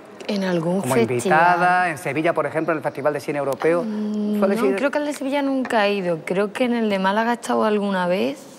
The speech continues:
Speaker 2: Ujú.
Speaker 1: y luego están los Goya.
Speaker 2: Ujú.
Speaker 1: Un,
Speaker 2: Hombre.
Speaker 1: un año que mi, <laughs> que mi padre trabajó en la gala y, y fui. Y algún festival más. Mm.
Speaker 2: Bueno.
Speaker 1: ¿En Islantilla puede ser?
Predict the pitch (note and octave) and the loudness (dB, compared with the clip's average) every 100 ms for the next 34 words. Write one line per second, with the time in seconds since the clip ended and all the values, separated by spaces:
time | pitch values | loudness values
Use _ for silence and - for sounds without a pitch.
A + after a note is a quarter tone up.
0 | - D3+ C3 C3 E3+ - F#3 E3+ E3+ E3+ | -16 -8 -6 -6 -6 -2 -2 0 0 2
1 | E3+ F3+ G3+ - F#3 F#3 G3+ A3 A3 F3+ | 2 0 -4 -4 -2 0 2 0 -2 -2
2 | E3 G#3+ A3 - - - - - - D3+ | -2 0 -2 -6 -10 -20 -20 -14 -8 -6
3 | B2 - - - F3 F3+ F#3 B2 - - | -6 -12 -16 -4 -2 2 2 2 0 -4
4 | F#3+ F#3 F#3 F#3 F#3 F3 F#3 F#3 F3+ D#3+ | 0 2 4 4 2 2 2 2 2 0
5 | - F3+ - F3+ F3+ F3+ F3 E3 - F3 | 0 0 0 0 2 2 0 0 2 2
6 | F3+ D#3 E3+ E3+ E3+ E3+ E3+ E3+ E3+ F3 | 2 2 4 4 2 0 2 2 4 4
7 | G3 A#3 - - F#3 F3+ E3+ E3 D#3+ D3+ | 2 0 -2 -2 0 0 0 0 -2 -4
8 | D3 - - F3 E3 - F3 F#3+ - - | -8 -16 -10 -4 -4 -2 -2 -4 -10 -20
9 | - - - - - - E3 D#3 D3+ D#3 | -20 -20 -20 -20 -12 -4 -2 -2 -2 -4
10 | D3+ D#3+ - F3+ E3 E3 E3+ E3+ G3+ - | -6 -10 -8 -6 -6 -6 -6 -6 -8 -12
11 | - - - - - E3 D#3 D3+ D3 - | -18 -20 -20 -18 -10 -8 -8 -10 -14 -18
12 | - - - A2 - - - D#3 C#3+ C#3+ | -20 -10 -6 -6 -6 -10 -2 -2 -2 -4
13 | C#3 - F#3 A#3+ A3+ B3 A3+ - | -4 -4 -2 -2 -2 -4 -4 -8